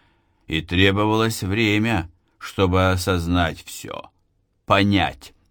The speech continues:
Страница в книге, блокнот на полке. И Вильям говорил медленно, тихим и вкрадчивым голосом,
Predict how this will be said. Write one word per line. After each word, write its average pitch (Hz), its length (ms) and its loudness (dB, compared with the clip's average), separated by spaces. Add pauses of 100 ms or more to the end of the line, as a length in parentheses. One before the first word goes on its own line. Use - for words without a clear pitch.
(760)
Страница 156 840 2
в - 100 -12
книге, 113 580 -2 (840)
блокнот 101 920 2
на 101 220 2
полке. 98 640 -4 (1200)
И 87 140 2
Вильям 156 500 2
говорил 143 460 0
медленно, 82 920 -2 (520)
тихим 135 560 4
и 127 60 2
вкрадчивым 87 920 -2
голосом, 117 680 -2